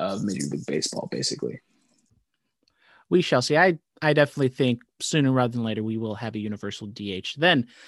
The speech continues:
Speaker 2: another name that got non-tendered was Adam Duvall. He had a a-, an average season. He had, he batted two thirty-seven, sixteen bombs, thirty-three ribbies.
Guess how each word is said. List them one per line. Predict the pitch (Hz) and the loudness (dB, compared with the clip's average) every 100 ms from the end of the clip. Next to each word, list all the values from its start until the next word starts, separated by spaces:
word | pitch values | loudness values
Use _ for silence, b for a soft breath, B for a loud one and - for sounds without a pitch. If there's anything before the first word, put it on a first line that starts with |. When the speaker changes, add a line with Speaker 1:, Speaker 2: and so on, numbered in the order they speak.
| B - | B -2
Speaker 2:
another | 151 185 170 | 2 2 2
name | 160 151 | 0 0
that | 143 139 | -2 -2
got | 131 | -2
non-tendered | 127 127 131 143 135 135 | 0 0 -2 -2 -2 -2
was | 127 - | -2 -4
Adam | 135 143 143 123 | 0 2 0 0
Duvall. | 170 214 180 170 202 b b b | 4 4 6 4 4 b b b
He | - 160 156 156 156 _ | -4 2 4 2 0 _
had | - 156 156 | -2 0 4
a | 175 180 - _ _ - | 4 4 2 _ _ -8
a-, | 339 349 302 | -4 -2 0
an | 277 | 4
average | 208 175 180 214 - - | 4 6 4 2 -6 -8
season. | - 156 151 175 | 0 2 2 0
He | 156 | 2
had, | 143 135 202 | 2 0 -4
he | - | -6
batted | 143 139 131 | 2 2 2
two | - 180 | 2 2
thirty-seven, | - 160 147 - 156 139 139 131 b - | 4 2 2 2 2 4 2 -2 b -10
sixteen | - 175 - 165 147 | 0 0 2 2 4
bombs, | 135 131 127 127 - - | 4 4 2 -2 -4 2
thirty-three | 165 147 147 143 | 2 2 0 0
ribbies. | 120 117 117 113 | 0 0 -2 -4